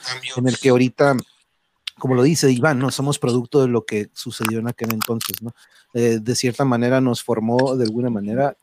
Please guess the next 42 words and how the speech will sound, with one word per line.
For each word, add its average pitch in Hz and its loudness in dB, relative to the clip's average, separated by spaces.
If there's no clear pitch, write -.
y 110 -4
ya 110 -2
después 110 -4
otras, 107 -4
¿no? 107 -4
Pero 104 -6
ya 104 -4
en 104 -4
la 104 -4
prepa, 117 0
y, 104 -4
pero 110 0
eso, 120 -2
como 113 -4
dices - -2
tú, 123 -2
Hugo, 120 6
estos 113 -4
tres 120 -2
años 123 -2
en 117 -2
la 107 -2
SECU, 117 -4
bueno, 139 4
que 127 2
para 120 2
mí 123 2
nada 123 4
más 123 0
fueron 120 0
dos 127 4
o 131 4
<laughs> 151 6
uno 185 6
y 160 4
medio 139 4
de 123 4
repente 117 -4
porque 113 -8
fue 110 -6
rapidito, 117 -4
pero 117 4